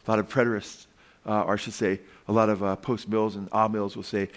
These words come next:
"That has nothing to do with the rapture." A lot of pre-tribs will say that has nothing to do with the rapture. Even the pre-tribs, even though they believe in rapture,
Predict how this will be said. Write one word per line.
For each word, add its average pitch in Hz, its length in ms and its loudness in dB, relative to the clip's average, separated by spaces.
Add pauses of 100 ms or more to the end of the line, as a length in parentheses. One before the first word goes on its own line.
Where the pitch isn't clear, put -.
(140)
"That 117 120 2
has 110 140 0
nothing 117 240 0
to 101 40 -6
do 110 80 0
with 104 120 -2
the 101 60 -4
rapture." 101 420 -6 (960)
A 113 40 4
lot 123 100 6
of 123 60 -2
pre-tribs 165 440 6
will 151 80 4
say 143 160 6
that 120 100 8
has 120 120 2
nothing 120 140 4
to 123 60 -2
do 113 60 4
with 107 40 2
the 101 40 0
rapture. 104 420 2 (840)
Even 156 180 6
the 160 80 4
pre-tribs, 175 520 4
even 170 120 4
though 160 80 6
they 156 100 6
believe 175 200 4
in 202 60 4
rapture, 135 440 4